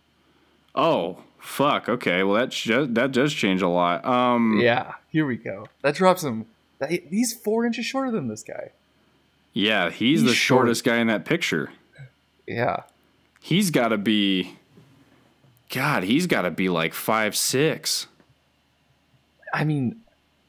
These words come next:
Speaker 1: He's short, dude. How is his brother so much taller?
Speaker 2: I'm tell-, I was telling you. Let me see.
Speaker 1: His chef's hat appears to be taller, though, so he might be, like,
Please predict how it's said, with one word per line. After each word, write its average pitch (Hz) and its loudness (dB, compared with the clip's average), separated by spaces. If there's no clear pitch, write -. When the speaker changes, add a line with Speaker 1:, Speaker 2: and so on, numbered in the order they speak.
Speaker 1:
He's 247 2
short, - 2
dude. 98 0
How 190 2
is 302 0
his 311 2
brother 151 2
so 135 0
much 107 -2
taller? 143 0
Speaker 2:
I'm 202 6
tell-, 285 4
I - 0
was 226 4
telling 320 0
you. - -6
Let 165 2
me 220 4
see. 123 0
Speaker 1:
His 185 2
chef's 185 2
hat 131 2
appears 123 0
to 120 -4
be 110 2
taller, 117 2
though, 90 2
so 117 0
he 147 4
might 143 2
be, 113 4
like, 101 0